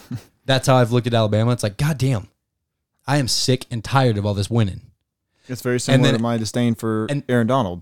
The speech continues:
Speaker 2: Yeah, and then
Speaker 1: because
Speaker 2: with
Speaker 1: he's ruining T J Watt's
Speaker 2: and then
Speaker 1: chances.
Speaker 2: when, with years past, it's like, you know what?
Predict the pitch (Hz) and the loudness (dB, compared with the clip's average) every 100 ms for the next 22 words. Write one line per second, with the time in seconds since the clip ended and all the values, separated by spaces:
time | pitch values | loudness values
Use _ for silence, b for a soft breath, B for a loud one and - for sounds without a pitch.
0 | - 135 123 131 139 117 92 104 117 107 | -4 0 4 4 4 2 -2 -2 0 0
1 | 101 113 107 101 107 135 131 98 85 131 | -2 -4 -4 -2 0 0 -2 -6 -10 -4
2 | 131 123 - 120 135 123 - 135 104 101 | -4 -2 -2 -2 -2 0 0 -2 -2 -6
3 | - - _ _ _ 117 127 107 - _ | -6 -10 _ _ _ -4 -2 -2 -6 _
4 | _ _ _ _ _ _ _ _ _ 117 | _ _ _ _ _ _ _ _ _ -4
5 | 131 147 - | 0 0 -2